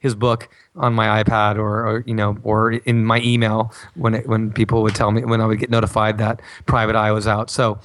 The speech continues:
he kept me coming back for more, but, you know, lots and lots of great people in comics that he just came to mind immediately.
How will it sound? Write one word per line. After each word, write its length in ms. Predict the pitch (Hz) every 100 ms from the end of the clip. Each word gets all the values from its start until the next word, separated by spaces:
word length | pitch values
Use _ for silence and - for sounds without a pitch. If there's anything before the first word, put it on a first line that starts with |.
| - - -
he 160 | -
kept 200 | 143 160
me 80 | 143
coming 220 | - 135
back 200 | 123 120
for 100 | -
more, 400 | 123 110 110 107 - -
but, 260 | 127 120 -
you 60 |
know, 180 | 117 104 - _
lots 280 | 147 143 -
and 100 | 127
lots 180 | 117 123
of 60 |
great 160 | 123 117
people 220 | 117 120
in 80 | 113
comics 420 | 110 113 107 107
that 140 | 120 110
he 80 |
just 200 | 117 107
came 140 | - 107
to 60 | 104
mind 200 | 101 101
immediately. 480 | 101 101 113 107